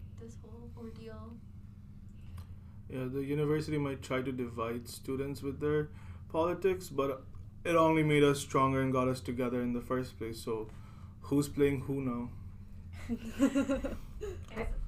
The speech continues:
Speaker 4: yeah, the solidarity factor, I think, is, is one of the big positives that has come out of the strike. Y-, if you could have <laughs> positives that come out of a strike, I mean,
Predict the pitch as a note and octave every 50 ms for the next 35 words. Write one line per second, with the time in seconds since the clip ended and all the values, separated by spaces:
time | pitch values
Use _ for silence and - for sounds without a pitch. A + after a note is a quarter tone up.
0 | - - - - - - A#3+ A#3 A3 G#3+ G#3+ A3+ A3 G#3 G3 - - - B3 A#3+
1 | A#3 A#3+ A#3 - G3 F#3 F3+ F#3 G3 G3 F#3+ F3+ F3 F3 D#3+ - - - - -
2 | - - - G3 D#3 D#3+ - - F3 E3+ F3 F3+ F3 - F3+ F3+ F3 E3+ E3 -
3 | - - - - F3+ E3+ - - F3+ F3+ F3 F3+ F3 - E3+ D3+ - - - F#3
4 | F3 E3+ D#3+ - - F3+ E3+ E3 E3 F3+ F3+ G3 G#3 G3+ G3+ - - - - -
5 | - - G#3 G#3 G#3 G#3 - - - G#3 G3 G3 G3 G3 G3+ G3+ G3 - - G3
6 | G3 - - - G#3 G#3+ A#3+ C4 - - - - - - - - - - - -
7 | - - - - - - - - F#3+ - - - D#4 - - G3 - A3+ - -
8 | - G3 F#3 - - - - - - - - - - - - A#3 F#3+ F3 F#3 G#3
9 | G3+ G#3 G3+ G3+ F#3+ G3 - B3+ A#3 G#3 G3+ G3 G#3+ A3 G#3+ A3 G#3+ - A3 G#3
10 | G#3+ A3 G#3+ G#3 G3 F3+ G3 G3